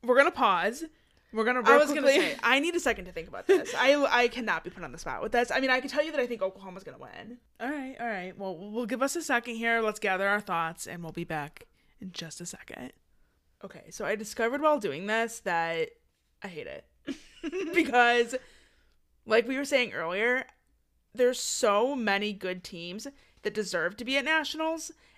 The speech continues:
Speaker 2: and legitimately could not only be at nationals, but also make the Final Four. Like, I genuinely think that every team that I'm about to say on my list could all make the Final Four.
Speaker 1: Yeah.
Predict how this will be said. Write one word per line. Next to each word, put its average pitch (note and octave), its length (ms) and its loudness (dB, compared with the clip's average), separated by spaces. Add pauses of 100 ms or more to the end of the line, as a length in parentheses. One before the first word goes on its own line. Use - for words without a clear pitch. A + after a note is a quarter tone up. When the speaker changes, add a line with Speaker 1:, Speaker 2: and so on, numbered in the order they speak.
Speaker 2:
and A#3 160 0
legitimately A3 1000 0 (320)
could B3 160 -6
not C4+ 160 2
only F#4+ 160 -2
be E3 300 -8
at - 80 -4
nationals, C4 500 -2
but G3+ 120 -2
also G3 200 -2
make E3+ 200 -10
the - 60 -16
Final A2 240 -14
Four. - 340 -14 (280)
Like, A#3+ 140 0
I A3 160 4
genuinely A#3+ 560 2
think G3 240 -8
that - 140 -8
every F#3 200 -10
team F#3 240 -12
that F3+ 80 -8
I'm D#3+ 140 -8
about D#3+ 200 -6
to - 60 -16
say D#3+ 140 -8
on D#3+ 120 -6
my D#3 120 -8
list D3 440 -6 (240)
could B3+ 120 2
all F#3 160 4
make E3+ 140 -6
the F#3+ 60 -16
Final E3+ 220 -10
Four. - 300 -14 (360)
Speaker 1:
Yeah. G#3+ 160 -2